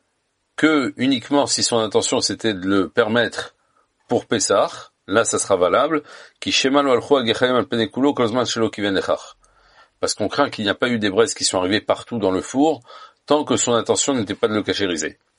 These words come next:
Veyesh noagin lehatil bo karka chadash kedei shelo yitztarchu esek, uminhag yafehu.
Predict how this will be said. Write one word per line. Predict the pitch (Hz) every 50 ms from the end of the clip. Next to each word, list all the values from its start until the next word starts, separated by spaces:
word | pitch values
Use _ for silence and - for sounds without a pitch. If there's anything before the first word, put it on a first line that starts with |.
| _ _ _ - _ - - - - _ _ _ -
Veyesh | 95 104 139 160 - - -
noagin | 139 127 117 107 120 139 139 131
lehatil | 110 104 104 - - - 135 120
bo | 113 123 110
karka | - 113 98 90 - 127 110
chadash | - 139 123 143 143 - -
kedei | - 120 120 113
shelo | - - 113 107
yitztarchu | 98 - - - 107 90 - - 120 113 92
esek, | 90 - - 107 117 139 147 - - - _ - - - _ _ -
uminhag | - 110 110 117 107 107 117 123 104
yafehu. | 98 92 - - 107 82 82 78